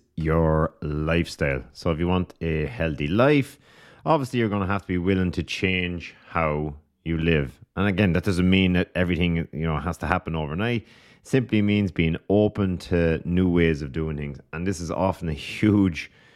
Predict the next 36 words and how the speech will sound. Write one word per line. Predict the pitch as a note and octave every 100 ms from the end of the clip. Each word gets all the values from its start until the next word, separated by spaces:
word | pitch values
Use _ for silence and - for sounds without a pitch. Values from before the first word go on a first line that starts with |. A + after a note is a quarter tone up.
| _ _
huge | - - G#2+ G#2 F#2 D#2+ - -
stumbling | - - G2+ F#2 E2
block | E2 D#2+ -
for | - D#2+
a |
lot | D#2+ E2 D#2
of |
people | - E2+ - D#2
as | D2
well. | D2+ D#2 C#2+ - _ _ _ _
Just, | - B2 - _
"Uh, | -
this | E2+ G2
is | E2+
the |
way | F2 F2
I've | D#2
always | G#2 A2 G#2
done | - G2+ G2+
it. | F#2+
It's | D2+ -
easy, | F#2+ G#2 F2+ F#2+ A#1
it's | -
simple, | - G2 F#2 F#2 E2+
I'm | D#2
in | F2 F2
routine." | D#2+ D#2 - E2 E2 D#2 -
And | G#2+
change | - D#3+ D#3
is | B2+ A#2+
difficult | G#2+ A2 F2+ D2+
for | - D#2
a |
lot | D#2+ D#2
of |
people. | - D#2 -